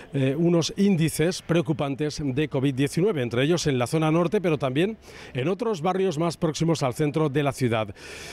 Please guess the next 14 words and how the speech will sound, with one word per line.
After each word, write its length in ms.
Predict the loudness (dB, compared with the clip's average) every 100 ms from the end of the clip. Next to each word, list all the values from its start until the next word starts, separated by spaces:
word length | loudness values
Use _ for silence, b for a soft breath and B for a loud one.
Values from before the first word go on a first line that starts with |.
| B
Estos 640 | 0 0 2 0 0 -4 -2
datos 500 | -2 0 -2 -2 -6
sirven 640 | -4 -2 0 2 2 0 -4 B
a 440 | -2 0 2 0 0
Sanidad 580 | 0 2 2 2 0 -4 B -16 -10 -2
para 360 | 0 0 -2 -4
emprender 680 | -4 -2 0 2 2 0 -4 -4
medidas 540 | -2 0 0 0 -2
de 100 | -2
precaución 720 | -2 -2 -2 0 0 2 -2 -6 B B -6
en 180 | 0 0
esas 260 | 2 -2
zonas 280 | 0 0 2
determinadas. 800 | 0 0 0 0 0 -2 -2 -10